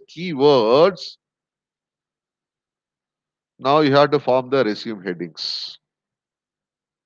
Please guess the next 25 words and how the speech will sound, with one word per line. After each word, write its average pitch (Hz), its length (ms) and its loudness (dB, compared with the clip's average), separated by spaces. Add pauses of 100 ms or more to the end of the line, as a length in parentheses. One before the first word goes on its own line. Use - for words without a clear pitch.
(920)
Because 156 340 2
this 170 200 -2
company 175 340 0
is 165 160 -2
asking 156 420 -2
marketing 143 640 -4 (320)
as 120 180 -4
a, 120 420 2 (800)
then 202 200 2
you 180 140 2
have 190 240 4
to 190 160 2
show 196 240 0
yourself 160 560 0
that 143 240 -2
you 139 140 -2
are 139 100 0
strong 151 400 -6
in 143 200 -10
marketing. 117 480 -6 (760)
You 117 140 2
are 127 240 6
interested 170 640 0
in 127 160 0
marketing. 113 520 -4